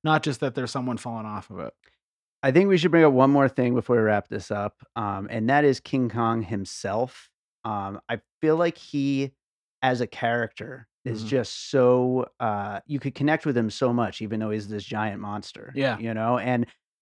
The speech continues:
Speaker 2: I, I'm just wondering if you have any, any thoughts on that and, like, and why that is. Like, going into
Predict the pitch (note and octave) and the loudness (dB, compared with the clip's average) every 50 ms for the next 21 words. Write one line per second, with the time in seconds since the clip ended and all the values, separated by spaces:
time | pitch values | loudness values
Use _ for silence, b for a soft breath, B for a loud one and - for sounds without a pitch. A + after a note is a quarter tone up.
0 | - - C3 B2 A2+ C3+ D3 E3+ F3 C#3 D3+ E3 D#3+ D#3+ D#3 D3 C#3 C#3 A#2 A2+ | -4 -2 0 2 2 2 2 2 2 4 4 4 6 6 6 6 4 2 0 -2
1 | A#2+ G#2+ B2+ B2 B2 B2 B2+ B2 B2+ B2 A#2 A#2+ E2+ A#2+ A#2 A2+ A2+ - _ - | -4 -2 0 0 2 2 2 2 2 2 2 0 -2 -4 -4 -4 -4 -4 _ 0
2 | C3+ A#2 A#2+ A#2+ - - - C3+ B2 A2+ A2+ A2+ A2+ A#2+ A#2+ A2+ A#2 A2+ G#2+ G#2+ | 0 2 2 0 -2 -2 0 0 2 2 4 6 6 6 6 6 2 0 -2 -2
3 | G2+ G2+ - - - - A2+ G#2+ G#2+ G2+ G2+ G#2 G2+ G2+ A2 A#2 A2+ A2+ A2+ G#2+ | -4 -4 -6 -8 -8 -6 -4 -4 -4 -4 -2 0 0 2 2 0 2 2 2 2
4 | G#2+ - G#2 G#2+ A2 A2+ A#2 B2+ B2 A2 - B2+ A2+ A#2 - B B B B B | 2 0 -2 -4 -2 -2 -2 -2 -4 -2 -2 0 0 0 -2 B B B B B
5 | B _ _ - F#3+ G#3+ A#3+ A3+ G3+ F#3+ F3+ F3+ - - F3+ D#3+ D3+ C#3 C3 A#2+ | B _ _ 4 6 6 6 6 4 4 2 2 0 2 2 4 4 4 2 0
6 | A#2 G2+ - | -4 -6 -10